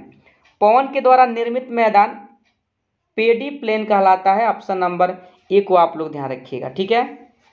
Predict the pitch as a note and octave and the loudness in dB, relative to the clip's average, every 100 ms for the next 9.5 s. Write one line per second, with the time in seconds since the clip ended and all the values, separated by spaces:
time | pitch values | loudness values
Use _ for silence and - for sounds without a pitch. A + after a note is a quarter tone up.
0 | _ - F#3 A#3 B3+ C4 B3+ C4 B3+ A#3 | _ -4 0 2 2 -2 0 0 0 -4
1 | A#3 A#3 A#3 A3+ B3 A#3 A#3 A3+ G#3+ A3 | -4 -8 -6 0 0 0 -4 -4 -6 0
2 | B3 B3+ B3+ B3 A3+ A3+ A3+ G3+ G#3 G3+ | 2 2 0 -2 -2 -2 -10 -6 -6 -4
3 | D3+ C#3 C3 C3 - C#3 - A#3+ B3 B3 | -4 -4 -4 -6 -12 -12 0 0 0 -8
4 | A3 A3 A3+ G#3+ G#3 G3+ G3+ F#3 - G3 | -2 0 0 2 2 2 -2 -10 -8 -6
5 | F#3 D3+ C3+ C3 C3 D3 G#3+ - - _ | -4 -4 -4 -4 -4 -6 -6 -16 -20 _
6 | _ _ _ - D#3+ G#3+ A#3+ A#3+ B3 A3+ | _ _ _ -6 0 0 -2 -2 2 2
7 | A3+ A#3+ A#3 A3+ A3+ A3+ B3+ - A#3 A#3 | 0 -6 -4 -4 -6 -6 -10 -2 -2 -2
8 | A#3 F#3+ E3+ E3 D3+ B2+ B2 B2 A2 B2 | -2 -2 -2 -6 -6 -6 -6 -8 -12 -10
9 | F#3+ G3+ B3 C#4+ - | -8 -2 -2 -4 -16